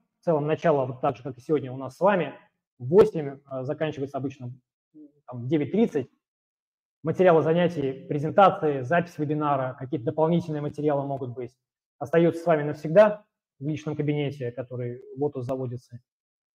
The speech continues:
Если что-то непонятно, то когда вы присоединяетесь, э, к группе, создаётся отдельный чат группы, там присутствуют преподаватели, и, которые смогут ответить сразу прямо на ваш, на, на ваш вопрос напрямую,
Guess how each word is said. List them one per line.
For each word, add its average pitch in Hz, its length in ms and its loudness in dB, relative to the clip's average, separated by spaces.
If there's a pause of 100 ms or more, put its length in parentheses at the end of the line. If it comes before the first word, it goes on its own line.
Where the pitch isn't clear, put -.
(320)
Если 208 280 6
что-то 180 220 4
непонятно, 175 580 4
то 160 180 2
когда 151 340 4
вы 147 240 2
присоединяетесь, 147 920 -4
э, 131 260 -10
к 127 40 -10
группе, 143 640 2 (1120)
создаётся 160 440 4
отдельный 143 300 0
чат 208 200 4
группы, 165 480 2 (1400)
там 156 260 4 (100)
присутствуют 170 480 0
преподаватели, 147 1300 4
и, - 20 -8
которые 151 280 0
смогут 147 280 -2
ответить 147 380 -6
сразу 147 340 -4
прямо 131 200 -10
на 135 60 -8
ваш, 135 200 -4 (340)
на, 143 180 -8
на 147 160 -4
ваш 151 160 0
вопрос 165 320 -2
напрямую, 131 480 -4